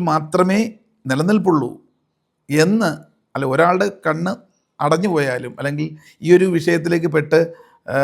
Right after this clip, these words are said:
അന്ധമായി പോയാലും മറ്റേ ആൾക്ക് ആ അജ്ഞാന തിബരത്തിനെ തുറപ്പിക്കാൻ പറ്റണം. അതാണ് യഥാർത്ഥത്തിലുള്ള പ്രണയം എന്ന് പറയുന്നത്. പലപ്പോഴും ഇതിൽ പെട്ട്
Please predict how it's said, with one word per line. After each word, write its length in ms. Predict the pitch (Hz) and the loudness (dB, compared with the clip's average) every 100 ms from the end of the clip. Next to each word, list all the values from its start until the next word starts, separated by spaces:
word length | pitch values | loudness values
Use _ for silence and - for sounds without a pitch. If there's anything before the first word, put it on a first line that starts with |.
| 139 135 | 0 0
അന്ധമായി 440 | 135 151 196 175 165 143 | -2 2 2 2 0 -2
പോയാലും 300 | 135 135 123 123 | -4 -6 -10 -10
മറ്റേ 260 | 123 - 170 147 | -10 -8 -6 -4
ആൾക്ക് 260 | 135 143 - 127 | -6 -10 -10 -10
ആ 20 | 120 | -12
അജ്ഞാന 360 | - 156 156 147 | -8 -4 -4 -6
തിബരത്തിനെ 680 | 131 131 143 143 - 147 147 135 _ _ | -6 -4 -4 -6 -8 -6 -6 -8 _ _
തുറപ്പിക്കാൻ 520 | 120 139 - 135 135 120 | -12 -10 -10 -10 -10 -10
പറ്റണം. 260 | 110 143 - _ _ _ - | -16 -20 -20 _ _ _ -6
അതാണ് 280 | 160 196 202 147 | 0 2 2 0
യഥാർത്ഥത്തിലുള്ള 880 | 143 151 160 - 165 160 151 139 139 135 _ _ - | 0 -2 -2 -4 -4 -4 -2 -2 -4 -8 _ _ -10
പ്രണയം 360 | 113 120 120 117 | -6 -4 -6 -10
എന്ന് 120 | 107 - | -14 -16
പറയുന്നത്. 300 | - - _ _ _ _ _ _ | -20 -20 _ _ _ _ _ _
പലപ്പോഴും 440 | 120 135 160 175 175 | -4 -2 0 0 0
ഇതിൽ 120 | 156 156 | -4 -4
പെട്ട് 200 | 143 120 | -4 0